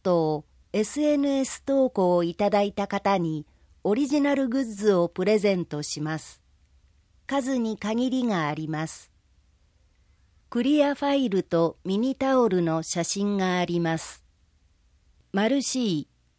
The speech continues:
ー、エキスポ二千二十五。詳しくは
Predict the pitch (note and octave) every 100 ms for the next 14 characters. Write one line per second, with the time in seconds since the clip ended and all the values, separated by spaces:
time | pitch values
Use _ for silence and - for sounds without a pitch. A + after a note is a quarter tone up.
0 | - G#3+ - - - A#3 A3 - _ -
1 | A3 - D4 B3 G#3 A3+ A3+ G3 F3 D#3
2 | D3 E3+ - _ _ _ _ _ _ _
3 | _ _ _ _ _ _ _ _ _ _
4 | - A#3 C#4+ D4 - G#3+ F#3 D#3 D3+